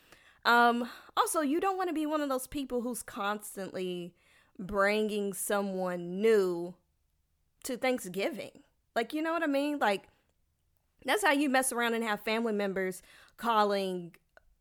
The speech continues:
the wrong name. And you're like, "Oh, hey, Lisa." And you're like, "Oh, that's not, that's not Lisa. This, this is Tara." <sighs> But if you're bringing home someone new every holiday, who's supposed to keep track of all these names? Like, you know what I mean? Um, I don't know.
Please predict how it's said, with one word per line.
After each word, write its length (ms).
the 140
wrong 340
name. 420
And 120
you're 140
like, 260
"Oh, 240
hey, 380
Lisa." 300
And 80
you're 100
like, 160
"Oh, 220
that's 220
not, 160
that's 180
not 200
Lisa. 280
This, 200
this 260
is 100
Tara." 460
<sighs> 400
But 140
if 80
you're 120
bringing 340
home 160
someone 440
new 220
every 180
holiday, 640
who's 240
supposed 260
to 60
keep 180
track 240
of 80
all 180
these 140
names? 540
Like, 160
you 80
know 80
what 160
I 80
mean? 340
Um, 540
I 160
don't 160
know. 280